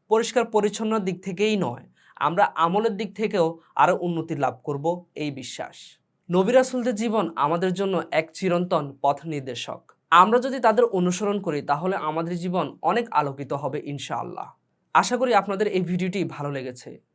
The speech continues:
এই ধরনের আরও গুরুত্বপূর্ণ ভিডিও পেতে আমাদের চ্যানেলটি অবশ্যই সাবস্ক্রাইব করে রাখবেন। ভিডিওটিতে একটি লাইক দিন, কমেন্ট করে জানাতে পারেন আপনার মতামত।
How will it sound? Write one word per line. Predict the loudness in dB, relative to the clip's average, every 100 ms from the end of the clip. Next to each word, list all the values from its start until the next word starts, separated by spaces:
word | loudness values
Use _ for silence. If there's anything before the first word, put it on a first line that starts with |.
| _ _
এই | -4
ধরনের | -2 -2 0 0
আরও | 0 0 0
গুরুত্বপূর্ণ | -2 -6 -6 -8 -6 -6
ভিডিও | -6 -4 -4
পেতে | -4 -4 -2
আমাদের | -2 -2 -4
চ্যানেলটি | -6 -6 -4 0
অবশ্যই | -2 -2 -10
সাবস্ক্রাইব | -8 -8 -6 -10 -10
করে | -10
রাখবেন। | -8 -10 -16 -20 -20 _ _ _ _
ভিডিওটিতে | -10 -6 -6 -6 -6 -4 -4
একটি | -6 -6
লাইক | 0 4 4 0
দিন, | -8 -4
কমেন্ট | -2 -2 -2
করে | -2 -2
জানাতে | -2 -2 -4
পারেন | -6 -6
আপনার | -8 -8
মতামত। | -12 -16